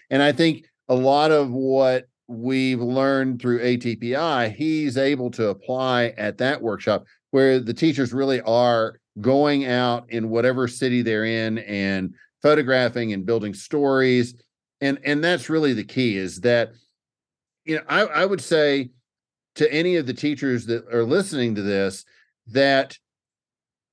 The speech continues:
find a summer journalism workshop that's do-, that has a photo track. And instead of just putting your kids in there, you go attend that class. Um, because that's another great way to,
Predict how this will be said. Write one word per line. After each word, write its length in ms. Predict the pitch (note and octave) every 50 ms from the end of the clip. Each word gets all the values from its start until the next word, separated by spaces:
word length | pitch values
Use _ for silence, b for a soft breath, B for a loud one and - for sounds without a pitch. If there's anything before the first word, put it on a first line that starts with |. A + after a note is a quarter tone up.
| _ _ _
find 360 | - E3 E3+ F#3 G3 G3 F#3+
a 160 | F3+ D3 C#3+ B2
summer 420 | B2+ - E3 E3+ E3+ E3 D#3 C#3+
journalism 600 | B2 A#2 C3+ D3+ F3 G3 F#3 C#3+ A#2 A2+ A2 G#2
workshop 760 | G2+ G#2 G2 G2+ F#2+ - - A2+ G#2 F#2+ G2 G2+ A2 G#2+ - -
that's 340 | G#2+ F2+ A#2+ A#2 A2 - -
do-, 380 | - G#2+ B2+ C#3 C#3+ D3+ D#3+ - -
that 140 | A#2+ A#2+ A#2
has 220 | C3+ D#3 D3+ B2
a 60 | B2
photo 340 | A#2 - C#3+ D#3 G3 G#3+ E3+
track. 500 | G#2 - A2 G#2+ G2+ G2+ G#2 G#2+ G2+ - B B B B B B B -
And 280 | - C3+ C#3 C#3 C3+ C3+
instead 340 | C3+ B2 - D3+ D3 D#3 E3+
of 100 | D#3+ C3
just 240 | C3+ D3+ C3 -
putting 220 | - D#3+ D#3 D3+ C#3+
your 120 | B2+ A#2
kids 300 | A#2+ - F3+ G#3+ G#3 G3
in 100 | E3+ C3
there, 240 | B2 B2 A#2+ B2 B2
you 340 | A#2+ A#2 A#2 A#2+ C#3+ F#3+ G3
go 240 | D3 D3+ C#3+ C#3 C#3
attend 340 | C3 B2 C#3 C#3 C3+ C#3
that 160 | C3+ C3+ C3+ -
class. 640 | - D3+ E3 F3+ - - _ - - - - - _ _ _ _ _ _ _ -
Um, 600 | G#2 G#2+ A2 A2 A2 G#2+ G#2+ G#2+ G#2+ G#2+ A#2+ - _ _ -
because 480 | B2 C3 B2 B2 C#3+ C#3+ C#3 C3+ A#2 G#2+
that's 300 | B2 B2+ C3+ D3 C3 -
another 440 | C#3 B2+ B2 B2+ C3+ C#3 D3 C#3 A#2+
great 300 | A2 B2+ B2 A#2+ A#2+ A#2+
way 400 | A#2 A#2+ A#2+ A#2 A2+ A2+ A2 A2
to, 600 | G2 - - A#2+ A#2 A2+ A2 G#2+ G#2+ G#2+ G#2 G2+